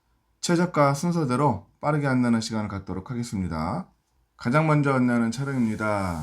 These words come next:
쉐보레 대우 올류 마티즈 고급형 모델이고요. 이천구 년형이고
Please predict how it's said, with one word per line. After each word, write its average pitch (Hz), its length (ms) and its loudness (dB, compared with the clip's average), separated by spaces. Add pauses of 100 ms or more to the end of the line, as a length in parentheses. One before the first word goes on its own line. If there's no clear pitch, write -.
(140)
쉐보레 143 340 -2
대우 123 240 0
올류 151 320 4
마티즈 123 800 0 (1900)
고급형 143 400 0
모델이고요. 120 520 2
이천구 127 480 -2
년형이고 123 840 0